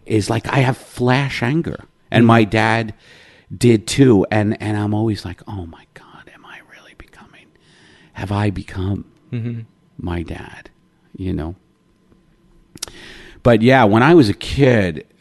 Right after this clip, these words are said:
Speaker 1: um, I, I, I swear to God, I, I don't even, um, remember that much the real young ages,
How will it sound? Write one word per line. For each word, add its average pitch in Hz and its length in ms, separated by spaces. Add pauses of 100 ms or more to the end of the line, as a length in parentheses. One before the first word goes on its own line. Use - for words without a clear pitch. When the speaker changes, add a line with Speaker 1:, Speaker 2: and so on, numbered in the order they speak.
Speaker 1:
um, 85 600
I, 110 180
I, - 180 (120)
I 147 40
swear 156 300
to 156 80
God, 135 380 (100)
I, 113 300
I 131 40
don't 139 160
even, 113 760 (840)
um, 95 600 (500)
remember 120 960
that 101 380
much 101 520 (360)
the 98 160
real 101 420
young 104 360
ages, - 640